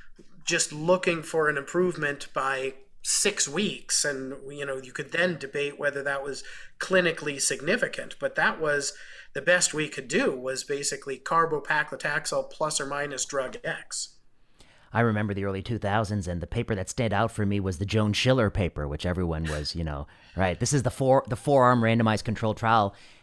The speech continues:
Speaker 2: And, uh, it was the basis by which people said, you know, "You pick your doublet."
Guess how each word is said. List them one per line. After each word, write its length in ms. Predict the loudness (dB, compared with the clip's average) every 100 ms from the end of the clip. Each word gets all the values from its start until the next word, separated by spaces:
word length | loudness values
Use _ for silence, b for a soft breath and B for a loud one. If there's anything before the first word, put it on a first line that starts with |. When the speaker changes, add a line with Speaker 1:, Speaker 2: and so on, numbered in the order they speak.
| b
Speaker 2:
And, 340 | 0 2 2
uh, 160 | 2 2
it 120 | 2
was 180 | 2 4
the 100 | 4
basis 520 | 6 6 6 6 2
by 200 | 4 2
which 240 | 4 0 -2
people 280 | -4 -4 -6
said, 280 | -2 -2
you 80 | 0
know, 60 | 0
"You 200 | 4 4
pick 260 | 4 2 2
your 80 |
doublet." 580 | 2 4 4 2 -2 -6